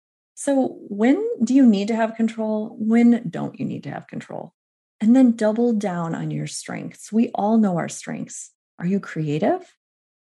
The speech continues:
Are you diligent and responsible? Are you dutiful? Are you loyal? What are your core values?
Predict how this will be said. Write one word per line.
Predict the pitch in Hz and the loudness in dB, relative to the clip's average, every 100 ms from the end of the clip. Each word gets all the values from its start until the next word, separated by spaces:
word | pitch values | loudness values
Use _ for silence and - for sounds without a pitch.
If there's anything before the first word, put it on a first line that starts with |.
| _ _ _ _ _ - | _ _ _ _ _ -4
Are | 175 180 180 | 0 0 0
you | 175 175 202 196 | 0 0 0 0
diligent | 180 185 190 202 175 165 156 | -2 -2 -2 -2 -2 -8 -8
and | 147 | -8
responsible? | 147 - - 151 151 - - - 170 _ _ _ _ _ _ | -8 -10 -12 -10 -10 -10 -12 -14 -16 _ _ _ _ _ _
Are | 175 | -4
you | 214 233 | 0 0
dutiful? | 247 262 240 - - | 0 0 0 -2 -6
Are | 196 | -2
you | 233 240 | 0 2
loyal? | 220 226 240 190 - 170 | 2 2 2 0 -4 -4
What | 214 | -2
are | 269 | 0
your | 262 220 | 0 0
core | - 202 196 | -4 -4 -2
values? | 165 170 175 - - - | -2 -2 -4 -6 -10 -14